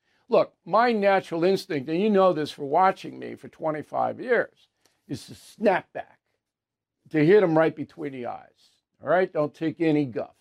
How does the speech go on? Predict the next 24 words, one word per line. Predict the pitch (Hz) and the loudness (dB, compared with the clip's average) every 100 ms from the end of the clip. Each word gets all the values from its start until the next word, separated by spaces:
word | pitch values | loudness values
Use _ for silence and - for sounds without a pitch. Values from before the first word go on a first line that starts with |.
| _ _ _ _ _ _ _ _ - | _ _ _ _ _ _ _ _ -4
And | 165 175 | 0 2
a | |
lot | 151 165 220 | 4 6 4
of | 240 | 4
times | 196 208 185 | 0 2 2
that's | 147 180 - | 2 0 0
the | 180 | -4
way | 170 | -2
to | 160 147 | -4 -8
do | 139 - | -10 -12
it, | - _ _ _ _ | -18 _ _ _ _
but | 131 120 | -20 -18
not | 117 156 185 202 - | -12 -4 -2 -4 -4
in | 185 180 | -4 -2
these | 170 175 175 156 | 0 -2 -2 -6
family | - 170 156 143 104 92 | -10 -10 -8 -10 -12 -20
things. | - 107 _ _ _ _ _ _ _ _ _ _ | -20 -20 _ _ _ _ _ _ _ _ _ _
No. | 120 123 143 - _ _ _ _ _ _ _ _ _ _ | -8 -2 0 -2 _ _ _ _ _ _ _ _ _ _
It's | 135 - | -20 -14
like | 131 139 131 _ _ | -4 -2 -4 _ _
you | 123 123 | -8 -4
have | 123 156 165 - | 0 0 0 -6
to | 151 | -12
be | 123 147 151 | -2 -2 -2